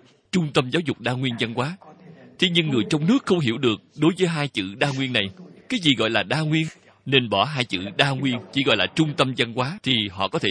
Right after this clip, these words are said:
tiếp nhận. Cũng rất may, gặp được một vị đồng tu, rất khó được. Ông tặng cho tôi một khoản tiền. Món tiền này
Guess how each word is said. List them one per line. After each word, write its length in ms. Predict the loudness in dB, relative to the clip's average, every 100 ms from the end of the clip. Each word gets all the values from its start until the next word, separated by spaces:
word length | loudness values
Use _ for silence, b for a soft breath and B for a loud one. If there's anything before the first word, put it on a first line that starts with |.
| -2
tiếp 140 | -6 -4
nhận. 280 | -4 -4 -6 _ _ _ _ _ _ _ _ _ _ _ _ _ _ _ _ _ _ _ _ _ _ _ _ -20 -18
Cũng 200 | -6 -2 2
rất 120 | 2 4
may, 300 | 2 2 -4 -8 -20 _ _ _ _ _ _ _ -20 -6
gặp 200 | 0 0
được 220 | 2 0 -2 -8
một 160 | -4 -2 -2
vị 180 | -4 -2
đồng 200 | -4 -2
tu, 280 | -4 -2 -4 _ _ _ _ _ -20 -20 -18 -4
rất 220 | 0 2
khó 220 | 2 -2
được. 240 | -2 -8 -10 _ _ _ _ _ _ _ _ -20 -16 -12 0
Ông 160 | 0 2
tặng 140 | 0 0 -4
cho 80 |
tôi 160 | 0 0
một 120 | 0 -6
khoản 300 | -8 -6 -6
tiền. 280 | -4 -6 -12 _ _ _ _ _ _ _ -12 -10 -8 0
Món 220 | 2 2 0
tiền 200 | 0 2
này 280 | 2 0